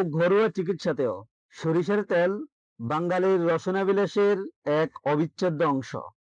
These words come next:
কিন্তু আপনি জানেন কি, এই তেলটি শুধু স্বাদ বাড়ায় না, বরং শরীরের জন্য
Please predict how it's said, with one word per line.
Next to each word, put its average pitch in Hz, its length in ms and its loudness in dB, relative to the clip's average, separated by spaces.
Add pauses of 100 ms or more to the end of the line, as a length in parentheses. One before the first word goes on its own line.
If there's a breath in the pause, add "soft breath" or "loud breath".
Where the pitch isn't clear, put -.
(120)
কিন্তু 185 300 0 (340)
আপনি 185 180 -4 (100)
জানেন 180 220 2 (100)
কি, 185 120 2 (540)
এই 208 140 0 (100)
তেলটি 208 280 -2 (120)
শুধু 202 180 -2
স্বাদ 165 320 -4
বাড়ায় 147 320 0
না, 110 60 -4 (260)
বরং 147 260 -2 (260)
শরীরের 170 500 2
জন্য 156 180 2